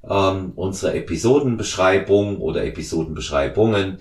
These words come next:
Hier findet ihr den exklusiven Zugang zu H B N Supplements und hier könnt ihr fünfzehn Prozent auch sparen und unser Team unterstützen mit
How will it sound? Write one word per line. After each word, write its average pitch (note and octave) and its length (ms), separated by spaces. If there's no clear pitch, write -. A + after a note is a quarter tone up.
Hier D#3+ 260
findet B2 340
ihr F#2+ 80
den F2+ 160
exklusiven F#2 800
Zugang F2 640
zu F#2 540
H B2 280
B A2+ 260
N G#2+ 420
Supplements F2 800
und E2 220
hier - 120
könnt E2 160
ihr D#2+ 80
fünfzehn F2 440
Prozent E2 440
auch D2 160
sparen E2+ 360
und D2 140
unser D#2+ 260
Team F2+ 220
unterstützen D#2 600
mit C2+ 180